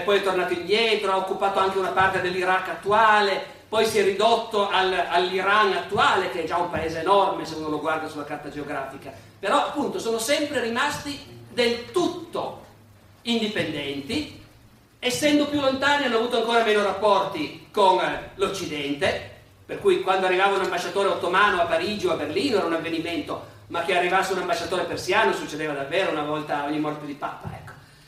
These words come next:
E, e niente, e si sono sviluppati lì per conto loro, hanno avuto una loro storia e, e sono cose che, come dire, contano ancora oggi e che vale la pena di tenere presenti, perché l'Iran, uno dice l'Iran e l'Iraq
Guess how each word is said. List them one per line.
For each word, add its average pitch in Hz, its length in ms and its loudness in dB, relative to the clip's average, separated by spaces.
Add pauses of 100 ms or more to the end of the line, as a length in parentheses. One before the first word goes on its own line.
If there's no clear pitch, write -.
(160)
E, 208 460 -8
e 320 80 -10
niente, 285 520 -4 (300)
e 208 80 -16
si - 140 -10
sono 302 180 -4
sviluppati 277 420 -6
lì 320 120 -6
per 254 160 -8
conto 277 280 -8
loro, - 220 -4
hanno 151 160 -4
avuto 180 240 -6
una 170 140 -4
loro 185 160 0
storia 190 640 -2
e, 165 360 0
e 196 40 -2
sono 254 180 -2
cose 262 320 -2
che, - 380 -4 (160)
come 190 160 0
dire, 185 320 0
contano 226 560 2
ancora 214 500 4
oggi 220 480 0
e 170 240 -2
che 175 100 -6
vale 170 180 2
la 165 80 -4
pena 180 180 -2
di 165 80 -4
tenere 156 220 -4
presenti, 139 560 -6
perché - 260 -10
l'Iran, 180 420 0 (520)
uno 240 160 2
dice 196 220 0
l'Iran 208 360 4
e 214 60 2
l'Iraq 190 500 -2